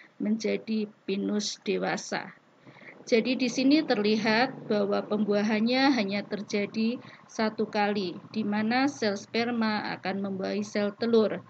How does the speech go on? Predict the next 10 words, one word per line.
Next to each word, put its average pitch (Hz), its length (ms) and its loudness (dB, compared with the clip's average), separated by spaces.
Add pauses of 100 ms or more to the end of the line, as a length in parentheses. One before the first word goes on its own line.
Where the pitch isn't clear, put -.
(320)
sehingga 254 460 2
pembuahan 214 720 2
ini 233 320 0
disebut 208 560 -4
dengan 196 400 -4
pembuahan 196 720 -2 (400)
tunggal. 208 500 2 (3000)
Kita 247 320 2
bisa 233 320 0
lihat 240 500 2